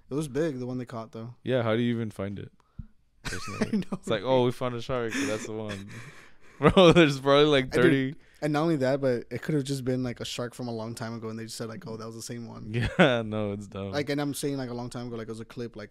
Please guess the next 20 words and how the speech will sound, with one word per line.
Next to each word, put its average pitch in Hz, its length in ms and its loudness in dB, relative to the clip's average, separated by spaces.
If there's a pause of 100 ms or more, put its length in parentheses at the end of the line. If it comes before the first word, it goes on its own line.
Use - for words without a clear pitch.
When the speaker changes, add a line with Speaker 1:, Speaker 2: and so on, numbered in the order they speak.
Speaker 1:
recorded 113 420 -10
a 110 40 -8
long 104 160 -10
time 107 220 -12
ago. 104 140 -14
Speaker 2:
Yeah, 92 200 -4
yeah. 92 240 -10 (760)
Speaker 1:
Yeah. - 0 - (420)
Speaker 2:
<laughs> 143 60 -8 (1120)
They're - 100 -10
like, 101 160 -4
"We 120 100 -4
got 127 240 0
him." 120 240 -10 (760)
Just 113 180 -10
kill - 140 -2
Speaker 1:
I, 160 80 2
Speaker 2:
the 196 80 0
Speaker 1:
you - 60 0
Speaker 2:
random - 180 0